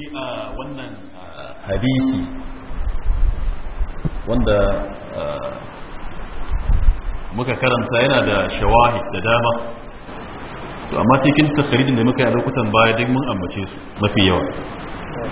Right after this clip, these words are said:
Eh, wanda ina gani ban ambata ba shine kamar shahid na hadisin Abu Juhaifa wanda yake cikin Al-Mu'jam Al-Kabir da Musnad Abi Ya'la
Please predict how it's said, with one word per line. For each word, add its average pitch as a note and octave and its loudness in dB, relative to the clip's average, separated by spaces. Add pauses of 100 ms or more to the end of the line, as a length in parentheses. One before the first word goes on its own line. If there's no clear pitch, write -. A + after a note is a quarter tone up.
(760)
Eh, B1 -4
wanda A2+ 4
ina A#2 6
gani A2 2
ban G2+ 4 (240)
ambata F#2+ 2
ba G2+ 4
shine G#2+ 0
kamar F#2+ -2
shahid A2 2
na G#2+ -2
hadisin G2 -2
Abu F2+ -4
Juhaifa G#2+ 2
wanda G#2 -6
yake G2 -4
cikin G#2 -6
Al-Mu'jam F#2 -6
Al-Kabir F#2 0
da F2+ -4
Musnad G2+ -2
Abi F2+ -4
Ya'la G#2+ 4